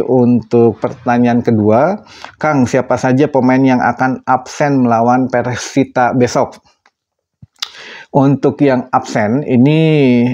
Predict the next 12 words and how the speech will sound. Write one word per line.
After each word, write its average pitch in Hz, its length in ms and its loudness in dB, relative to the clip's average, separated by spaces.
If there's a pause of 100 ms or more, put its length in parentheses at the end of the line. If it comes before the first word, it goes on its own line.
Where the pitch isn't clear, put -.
(100)
untuk 127 400 0
akumulasi 123 800 0
kartu 120 720 -2
itu 139 240 0
hanya 123 320 0
Kakang 113 400 -2
Rudianto 113 560 0
saja 113 400 0
yang 123 240 0
tidak 107 320 -2
bisa 98 240 -4
absen, 151 480 -2